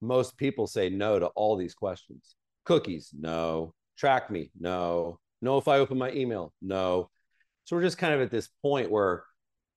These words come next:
all of this spam has to kind of cleanse itself of multiple decades of being acceptable. And it, it just takes time. So I'd say that would be a big trend to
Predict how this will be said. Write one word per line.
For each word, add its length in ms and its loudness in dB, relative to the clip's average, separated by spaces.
all 240 8
of 60 6
this 280 -2
spam 440 0
has 160 -4
to 80 -14
kind 160 -2
of 100 -6
cleanse 480 0
itself 560 -2
of 300 0
multiple 520 0
decades 680 0
of 160 -6
being 240 4
acceptable. 800 -2
And 280 2
it, 200 -6
it 80 4
just 180 0
takes 260 0
time. 380 -6
So 180 2
I'd 120 2
say 120 2
that 180 6
would 100 0
be 100 4
a 60 2
big 300 -2
trend 380 -4
to 280 -2